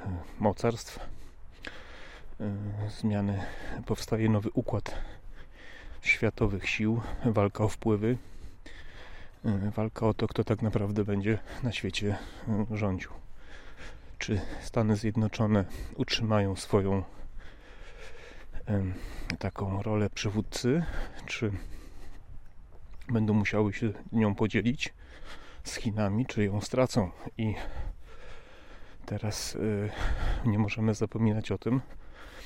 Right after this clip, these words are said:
że w tym wszystkim też Rosja chce swoje ugrać i, e, w tej sytuacji,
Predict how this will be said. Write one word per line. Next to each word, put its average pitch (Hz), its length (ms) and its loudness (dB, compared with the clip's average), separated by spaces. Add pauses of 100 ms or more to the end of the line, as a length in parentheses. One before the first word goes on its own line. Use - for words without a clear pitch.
(720)
że 107 260 0 (200)
w - 60 0
tym 104 180 -4
wszystkim 117 420 2
też 104 220 2
Rosja 104 460 4 (300)
chce - 320 0 (920)
swoje 101 460 -2
ugrać 95 580 -2
i, 101 240 -2 (440)
e, 104 280 0 (1000)
w - 60 -12
tej 107 180 2
sytuacji, 104 800 -2